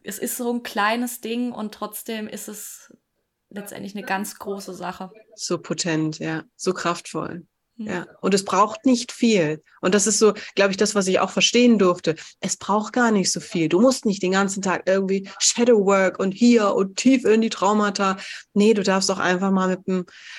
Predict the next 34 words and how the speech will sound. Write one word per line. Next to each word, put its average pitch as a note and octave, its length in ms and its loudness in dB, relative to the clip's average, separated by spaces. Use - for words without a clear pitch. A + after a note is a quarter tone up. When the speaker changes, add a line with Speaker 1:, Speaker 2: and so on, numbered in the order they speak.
Speaker 2:
äh, F3+ 160 -2
Wild F3 340 0
Orange G3 440 2
Öl G3 400 4
in G#3 220 4
der F#3+ 220 2
Hand G3 420 0
kurz G#3+ 260 2
einen F3+ 120 0
Atemzug F#3+ 480 -2
nehmen, D#3+ 420 -2
um F#3+ 160 4
dich E3+ 320 -2
irgendwie D#3+ 260 -2
wieder E3 220 2
hochzubringen. D#3+ 800 -2
Ja. D#3+ 180 -4
Du - 80 -4
kannst G3 240 0
genauso G#3 400 4
hoch A3+ 240 2
wie G3+ 80 2
tief G#3+ 340 0
gehen, E3+ 300 2
so F3+ 140 0
wie G3 60 0
du F#3+ 100 2
möchtest. F3+ 420 0
Das - 80 -4
darfst F3 240 -4
du E3+ 60 -6
selbst F3 240 0
entscheiden, E3 640 -2
wie, D#3 180 -4